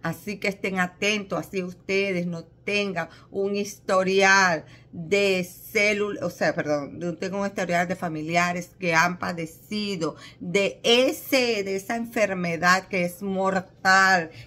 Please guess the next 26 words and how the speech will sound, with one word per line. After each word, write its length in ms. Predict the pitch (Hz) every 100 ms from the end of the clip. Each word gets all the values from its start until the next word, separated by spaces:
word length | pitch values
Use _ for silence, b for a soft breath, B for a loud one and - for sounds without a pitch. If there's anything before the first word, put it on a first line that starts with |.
| B
que 200 | 202 190
es 120 | -
silenciosa, 1300 | - 220 196 180 175 - - 214 214 208 202 180 170
que 100 | 175
empieza 500 | 170 180 175 202 -
por 260 | 180 175
C, 380 | 170 - 202 190
que 100 | 175
no 140 | 165 -
quiero 240 | 190 202
decir 400 | 180 - 175 -
por 260 | - 208 185
aquí. 640 | 170 - - 254 226 - B B B
Tienen 460 | 233 262 302 330 311
que 100 | 226
estar 680 | 214 - 226 240 247 240
pendientes, 1000 | - 196 190 175 185 202 220 226 226 196 175
vendré 520 | 180 180 190 202 -
con 340 | 233 226 233 -
otro 600 | 202 214 220 240 240 240 B B B B
video 560 | 190 202 196 196 214
muy 460 | 220 208 208 226 -
importante 760 | 214 - 180 175 185 202 226 220
para 240 | 196 180
las 160 | 185 185
mujeres, 680 | 175 175 180 196 214 202